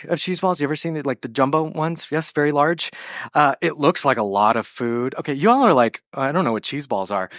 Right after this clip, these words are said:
You, I know you know, or you are all eating them. I know. Like the giant jumbo-sized bag, right?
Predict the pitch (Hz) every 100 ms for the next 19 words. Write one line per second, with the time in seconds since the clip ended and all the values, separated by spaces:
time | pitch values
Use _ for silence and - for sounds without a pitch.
0 | - 175 240 170 202 254 226 165 175 147
1 | 175 233 135 151 196 156 196 135 110 123
2 | 139 190 107 - _ _ _ _ _ _
3 | _ _ _ _ _ _ _ _ _ _
4 | _ _ _ _ _ _ _ _ _ _
5 | _ 220 - 208 - 196 254 247 214 208
6 | 220 - 202 196 147 120 117 160 190 -
7 | 147 151 185